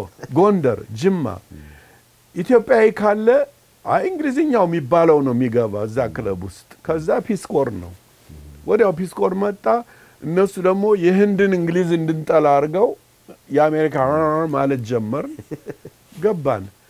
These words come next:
እና ምልህ ግራ ቀመስም ቢሆን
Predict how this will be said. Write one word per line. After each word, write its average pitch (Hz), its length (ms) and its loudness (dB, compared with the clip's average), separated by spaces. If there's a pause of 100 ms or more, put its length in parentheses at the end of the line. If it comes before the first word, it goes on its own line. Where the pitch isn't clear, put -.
(160)
እና 190 160 -4 (100)
ምልህ 226 280 2 (1700)
ግራ 185 220 0 (160)
ቀመስም 220 560 -2
ቢሆን 170 380 -4